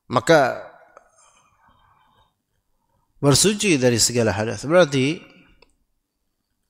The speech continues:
masuk ke dalam hadas kecil maupun hadas besar. Seseorang ketika, jadi gini, be-, bedakan antara menghilangkan hadas dengan menghilangkan najis.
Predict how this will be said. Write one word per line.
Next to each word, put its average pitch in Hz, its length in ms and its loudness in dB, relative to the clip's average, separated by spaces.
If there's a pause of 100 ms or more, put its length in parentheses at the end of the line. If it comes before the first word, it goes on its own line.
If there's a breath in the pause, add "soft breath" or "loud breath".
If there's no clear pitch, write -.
(160)
masuk 139 340 0
ke 185 60 -4
dalam 165 180 4
hadas 147 320 0
kecil 185 320 -2
maupun 214 300 0
hadas 120 180 0
besar. 101 300 -4 (1040)
Seseorang 143 560 2
ketika, 104 720 0 (1040)
jadi 143 180 2 (100)
gini, 156 200 0
be-, 127 240 0
bedakan 165 480 2
antara 110 640 0 (2250)
menghilangkan 135 560 2
hadas 131 480 -2
dengan 143 240 0
menghilangkan 131 320 0
najis. - 480 -6